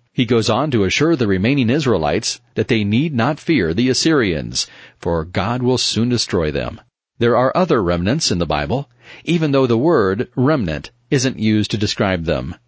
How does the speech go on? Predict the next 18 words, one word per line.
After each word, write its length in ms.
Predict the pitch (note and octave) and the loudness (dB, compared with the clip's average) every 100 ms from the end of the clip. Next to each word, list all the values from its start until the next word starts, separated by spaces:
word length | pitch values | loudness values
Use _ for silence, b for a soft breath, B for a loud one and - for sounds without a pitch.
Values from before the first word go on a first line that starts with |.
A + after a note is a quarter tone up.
| _ | _
Noah 380 | - G#2 A#2+ G2+ | -2 2 2 0
and 120 | F#2+ | 0
his 200 | A2 A#2 | 0 0
family 420 | - D#3 D3+ E2+ D2 | 0 0 0 -2 0
were 180 | G#2+ | 0
the 120 | A#2 G2+ | 2 2
remnant 420 | G#2+ C3 C3 - | 0 0 -2 -2
saved 480 | - B2+ C3 C3 A#2+ | 0 2 2 0 0
out 100 | A#2+ | 0
of 100 | A2 | 0
the 60 | |
millions 460 | G2+ A2+ C#3+ C3+ A#2 | 0 2 2 0 -2
of 80 | G2+ | 0
the 160 | G2+ | 0
earth 240 | G2 C3 - | 2 0 -2
before 280 | A2 A#2+ | 0 2
the 100 | A#2+ | 0
flood, 380 | A#2+ C#3 A#2 D#2 | 0 0 -2 -8